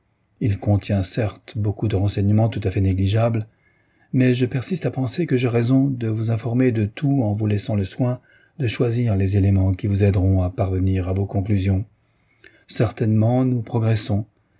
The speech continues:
En ce qui concerne les Barrymore, nous avons découvert le mobile de leurs actes et la situation s'est éclaircie. Mais la lande avec ses mystères et ses étranges habitants demeure indéchiffrable. Peut-être, dans mon prochain rapport,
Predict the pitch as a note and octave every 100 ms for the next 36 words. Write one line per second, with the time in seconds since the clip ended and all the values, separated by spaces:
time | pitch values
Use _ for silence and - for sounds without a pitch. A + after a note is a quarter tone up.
0 | _ _ - G2+ - A2+ - G2+ - G#2
1 | G2+ G2 G#2 G2+ G2+ G#2 A#2+ B2+ B2+ A2+
2 | A2 A2 A2 C#3 B2+ A#2 A#2 A#2 A2 G2+
3 | F#2 F#2 G2 F#2 F#2 G#2 F#2+ - - G2
4 | F#2 - B2+ A#2 G#2 G#2+ G#2 A2 G#2 -
5 | G2 - _ _ _ _ _ - G#2 G#2
6 | A2+ A#2 A2 G2 F#2+ G#2+ A2+ G2+ B2+ A2
7 | G2+ F#2+ G#2 A2 G#2+ - G2 F#2+ A2 G#2
8 | - G#2+ A#2+ - G#2+ G2+ G#2+ A2 G2+ G#2
9 | A2 A#2 - G#2+ G#2 F#2+ G#2 - _ _
10 | _ _ _ _ - F#2+ G2+ A2 - G2+
11 | F#2+ G2 F2+ G#2 - F#2+ F2+ G2+ G#2 B2